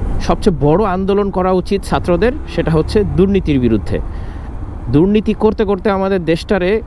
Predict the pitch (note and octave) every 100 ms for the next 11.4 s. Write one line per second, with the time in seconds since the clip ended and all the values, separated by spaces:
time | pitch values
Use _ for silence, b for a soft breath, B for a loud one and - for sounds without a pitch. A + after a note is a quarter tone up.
0 | - C#3+ D3+ F3+ F3 F#3 F#3+ F#3+ G3 F#3
1 | B2+ D3 G#3+ F#3+ F3 D#3+ - D#3 C#3+ D3
2 | D3+ C#3 C3 C3 - D3+ C3 C3+ - -
3 | C3+ C#3+ B2+ F#2+ F2+ A#3 B3+ G#3 F#3+ G3
4 | G3+ - G3+ F#3 F3+ D3+ E3+ E3+ E3 D3+
5 | D3 C#3+ - - - - - - - B2+
6 | C3 A#2+ B2+ F#3 F3 D3+ C#3+ C#3+ E3 D3+
7 | C3+ - C#3 C3 F#3 - D#3+ C#3 - -
8 | C#3 B2 A#2 G2 - - - B B B
9 | - A#3 C4 A3 C#4 A3+ A#3+ B3+ B3 B3+
10 | C4 A#3 G#3+ A3 G#3+ - G3+ G3+ G#3 G3+
11 | G3 G#3+ C4 G#3+